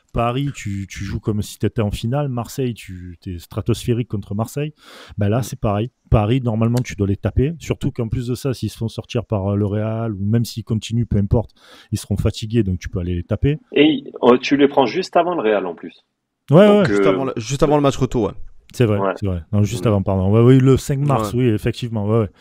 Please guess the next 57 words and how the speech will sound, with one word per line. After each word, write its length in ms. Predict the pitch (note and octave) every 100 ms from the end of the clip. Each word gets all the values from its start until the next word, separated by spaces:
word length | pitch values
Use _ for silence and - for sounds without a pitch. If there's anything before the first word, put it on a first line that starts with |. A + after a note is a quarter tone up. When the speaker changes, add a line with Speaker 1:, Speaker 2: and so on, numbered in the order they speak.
| - -
Speaker 2:
On 40 |
Speaker 1:
Ça 80 | A2+
Speaker 2:
joue 60 | G#2
Speaker 1:
joue 60 |
Speaker 2:
samedi 460 | A2+ B2+ B2 C#3 E3
et 40 |
ils 40 | C3+
jouent 140 | A#2
mardi, 260 | A#2 A2+ G2+
je 60 |
crois. 160 | - G2+ - -
Speaker 1:
Ouais, 180 | A#2+ A#2
c'est 120 | -
ça. 180 | - F#2+ F#2
Speaker 3:
Ouais. 140 | F2+ -
Speaker 1:
C'est 80 | F#2
ça. 100 | G2+ G2
Speaker 2:
Mm. 100 | G#2 -
Speaker 1:
Et, 280 | A#2 C3+ D3+
et 40 | A2+
donc, 200 | A#2+ A#2 -
euh, 320 | A2+ A2 G#2+ - - - - _
donc, 160 | A2+ A2
tu 140 | C#3
vois, 180 | D#3 D3
tant 260 | - D3+ C#3+
les 100 | C3
mecs, 240 | C#3 -
ils 40 |
vont 100 | A#2
avoir 200 | A#2 A2+
la 120 | A2 G#2
tête 240 | B2 A#2
à, 560 | G#2+ G#2 G2+ F#2+ F#2 F#2+
à, 260 | C#3 A2 G2+
comment 220 | - G2+
ça 80 | -
s'appelle, 260 | G#2+ A2 F#2
à, 540 | F2+ F2 F2 F#2 -
au 80 | B2
Real. 440 | F#2 G2+ C3+ D#3+ D#3+ - - - A2+
Speaker 2:
Et 80 |
puis, 240 | A2 - A#2+
Speaker 1:
Bon. 60 | G2+
Speaker 2:
et 80 | A2
puis, 140 | A#2+
n'oublions 300 | A#2+ A#2+ A#2+
pas 100 | A#2+
un 60 | A#2
truc, 240 | - D3+
c'est 140 | - A#2
que 180 | A#2 A#2
Mbappé, 300 | A#2 A2+ B2
Verratti 320 | A#2 A2+ B2
suspendus 420 | A2+ - A#2+ A2
contre 240 | G#2+ G2
nous. 100 | G2